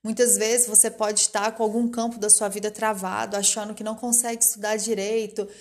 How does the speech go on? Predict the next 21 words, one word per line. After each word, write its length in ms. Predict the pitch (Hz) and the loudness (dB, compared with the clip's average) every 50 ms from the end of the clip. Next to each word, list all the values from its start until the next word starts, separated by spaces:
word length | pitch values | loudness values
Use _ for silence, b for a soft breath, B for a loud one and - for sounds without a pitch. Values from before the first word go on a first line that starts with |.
| B B B | B B B
que 100 | - 220 | -2 0
sua 260 | - - 233 220 220 | 0 0 0 -4 -4
música 440 | 226 220 226 233 226 - - - 220 | -4 -4 -2 0 0 0 0 -2 -8
não 140 | 214 208 208 | -8 -8 -8
tá 120 | 208 214 | -8 -8
progredindo, 1200 | 214 214 220 214 202 214 214 214 214 190 190 185 190 208 220 233 226 214 202 208 196 196 - - _ _ _ _ _ _ - - - - - | -8 -6 -6 -6 -4 -4 -4 -4 -4 -4 -4 -6 -6 -6 -6 -6 -6 -6 -6 -6 -8 -8 -14 -20 _ _ _ _ _ _ -18 -18 -14 -8 -4
justamente 640 | 226 226 247 240 - 294 277 262 262 277 294 277 - | -2 2 2 2 2 0 -2 0 -2 -2 -2 -2 0
por 140 | - 311 | 0 -2
falta 400 | 302 - - 262 269 294 285 302 | 0 0 0 2 2 2 0 -2
de 100 | 269 294 | -4 -2
foco. 580 | 285 - - 269 247 254 269 262 - - 220 - B B B B B B B B B | -4 -2 -2 0 0 0 0 -2 -6 -12 -14 -14 B B B B B B B B B
E 100 | 226 254 | 2 2
a 100 | 262 285 | 2 2
causa 460 | 269 - - 226 220 269 320 302 277 | 0 0 2 4 4 6 4 4 4
dessa 300 | 240 240 247 - - 240 | 4 4 4 4 4 4
falta 360 | 247 - 233 214 240 240 262 | 0 0 0 0 0 0 -2
de 120 | 226 220 220 | -2 -2 -2
foco 480 | - - - 208 226 269 269 - 247 | -2 0 0 2 2 0 0 -4 -10
pode 420 | - - - 254 277 320 302 302 285 | -10 -4 -2 0 0 0 0 2 2
ser, 260 | - - 359 359 349 | 4 4 4 4 6
sim, 400 | - - - 269 277 339 - | 6 6 6 4 0 -6 -8